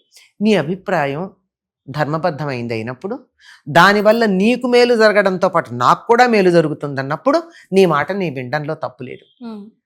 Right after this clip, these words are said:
Speaker 1: నువ్వు చెప్పినట్టుగా నేను ఉండడంలో తప్పు లేదు.
Speaker 2: Hmm.
Speaker 1: ఉదాహరణకి, తల్లిదండ్రులు పిల్లల్ని పెంచే విషయంలో తల్లిదండ్రులు పిల్లలకి మంచి బుద్ధులు చెప్పినప్పుడు తల్లిదండ్రులు చెప్పిన మాట తప్పనిసరిగా వినాలి.
Speaker 2: Hmm.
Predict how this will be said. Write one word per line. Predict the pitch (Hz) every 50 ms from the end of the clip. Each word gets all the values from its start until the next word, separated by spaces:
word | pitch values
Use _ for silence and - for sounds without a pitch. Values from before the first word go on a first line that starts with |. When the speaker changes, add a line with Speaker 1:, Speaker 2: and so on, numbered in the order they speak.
| _ _ _ -
Speaker 1:
నువ్వు | 180 202 226 226 220
చెప్పినట్టుగా | - - 190 180 185 214 220 226 214 214 185 214 202
నేను | 185 170 160 147 143
ఉండడంలో | 143 139 151 151 156 156 151 160 165
తప్పు | 165 147 123 - -
లేదు. | 123 120 123 - - - -
Speaker 2:
Hmm. | 214 202 190 185 190 _ -
Speaker 1:
ఉదాహరణకి, | 175 170 190 196 175 175 180 175 170 170 - 220 190 156 160 156 - _ _ _ _ -
తల్లిదండ్రులు | 170 170 180 175 196 196 190 196 196 190 175 185 _ _ _ -
పిల్లల్ని | 165 156 151 160 165 165 165
పెంచే | - - 151 147 - - 160
విషయంలో | 147 135 123 - - 143 127 120 110 110 147 214 240 - - _ _ _ _ _ _ _ _ -
తల్లిదండ్రులు | 214 220 220 233 208 220 214 202 233 254 277
పిల్లలకి | 254 - 202 185 190 202 214 208 208
మంచి | 190 175 165 165 202
బుద్ధులు | 190 185 196 165 165 180
చెప్పినప్పుడు | 170 - 151 143 - - 160 175 170 233 233
తల్లిదండ్రులు | 226 - 185 180 196 202 226 240 240 254 247 240 240
చెప్పిన | 233 240 233 226
మాట | 226 220 220 220 220 -
తప్పనిసరిగా | 185 - - 226 220 - 233 226 214 247
వినాలి. | 233 240 240 254 269 262 233 233 226 _ _ -
Speaker 2:
Hmm. | 233 226 220 208